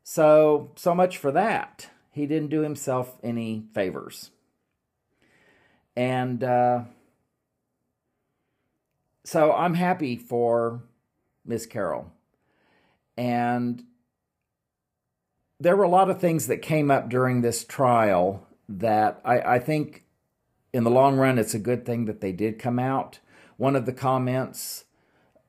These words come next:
uh, that was discussed was, or one of the questions that was discussed was, you know, did she scream? Did she call out for help when she was being attacked?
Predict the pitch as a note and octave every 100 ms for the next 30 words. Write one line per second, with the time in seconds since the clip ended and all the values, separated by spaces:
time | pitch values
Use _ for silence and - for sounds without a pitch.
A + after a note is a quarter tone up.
0 | - A2+ A2+ A2 A2+ A#2+ - A#2+ - A2+
1 | A2+ A#2 - G2+ F#2+ A2 G#2+ G#2 G#2+ G#2+
2 | G#2 F#2+ - A2+ A2 G#2+ G2 F2+ - -
3 | G#2 E2 F#2 G#2 F#2+ - G2 - - G#2
4 | F#2+ F2+ - C3 G#2+ G#2 G#2+ A#2+ - C#3
5 | - C#3+ C#3 D3 E3 C#3 B2+ B2+ - C3
6 | C3+ B2 - A2 A#2+ A#2 A#2+ - A2 -
7 | B2 A2+ G#2+ - A2 A2 A2 G#2+ A#2 A2
8 | A#2 C#3+ - -